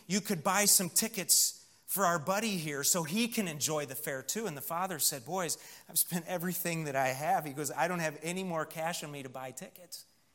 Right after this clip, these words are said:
He said, "If I did, I would, but I don't. I've spent everything that I have on you, my sons." There was a moment of silence, and then the three little boys all looked at each other and they said, "Well, Dad,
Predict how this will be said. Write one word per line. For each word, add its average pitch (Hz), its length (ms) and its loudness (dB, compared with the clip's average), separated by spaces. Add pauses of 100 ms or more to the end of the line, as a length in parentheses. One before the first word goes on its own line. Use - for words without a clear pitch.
(120)
He 175 80 -12
said, 196 220 4
"If 180 120 0
I 156 140 2
did, 196 320 4
I 156 140 6
would, 170 340 2
but 160 100 0
I 143 140 0
don't. 175 400 2 (240)
I've 147 160 2
spent 170 300 2
everything 196 580 2
that 160 140 2
I 151 140 6
have 156 680 2 (400)
on 139 220 -2
you, 175 240 -2
my 127 200 -4
sons." 143 720 -2 (2500)
There 127 80 -14
was 113 80 -12
a 123 40 -12
moment 120 300 -6
of 113 80 -8
silence, 127 640 -4
and 113 80 -14
then 127 160 -12
the 120 80 -12
three 139 240 -12
little 123 220 -10
boys 123 280 -8
all 120 180 -4
looked 123 220 -12
at 117 80 -16
each 117 180 -10
other 117 200 -12
and 113 100 -14
they 117 80 -12
said, 110 300 -4
"Well, 104 100 -18
Dad, 117 320 -16